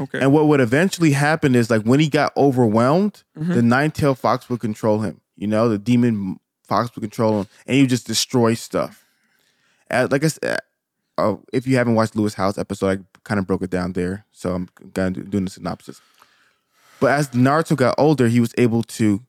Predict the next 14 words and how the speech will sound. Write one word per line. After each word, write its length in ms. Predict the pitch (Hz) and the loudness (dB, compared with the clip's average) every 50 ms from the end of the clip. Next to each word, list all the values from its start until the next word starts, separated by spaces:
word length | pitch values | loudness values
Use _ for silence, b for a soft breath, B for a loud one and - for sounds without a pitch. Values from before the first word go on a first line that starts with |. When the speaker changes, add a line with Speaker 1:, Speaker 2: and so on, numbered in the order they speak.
| _ _ | _ _
Speaker 2:
control 500 | - - 117 110 - - - 127 123 123 | -6 -6 -6 -4 -6 -4 -2 0 0 0
the 120 | 110 113 104 | 0 0 0
Nine-Tail, 720 | 101 98 95 95 92 - - 104 90 85 80 - _ _ _ _ _ _ _ _ _ _ | 0 0 0 -2 -4 -6 -6 -6 -6 -6 -6 -12 _ _ _ _ _ _ _ _ _ _
till 180 | - 120 117 | -4 0 0
eventually 480 | 113 104 98 120 123 127 - - 120 113 | 0 0 2 0 0 0 0 -2 -2 -2
him 240 | 117 120 123 120 117 | 0 0 0 2 2
and 100 | 113 107 | 2 2
the 80 | 104 | 0
demon 460 | 98 95 - 117 120 117 113 101 90 - | -2 0 0 0 2 2 2 0 -2 -4
inside 260 | 92 113 - 117 113 110 | -8 -6 -2 0 0 0
of 80 | 104 | 0
him 100 | 107 104 | -2 -4
became 400 | 101 101 _ - - 110 101 101 101 | -4 -4 _ -6 -4 -4 -2 0 0
one. 380 | 110 117 117 107 95 - - | 2 2 2 2 0 -4 -8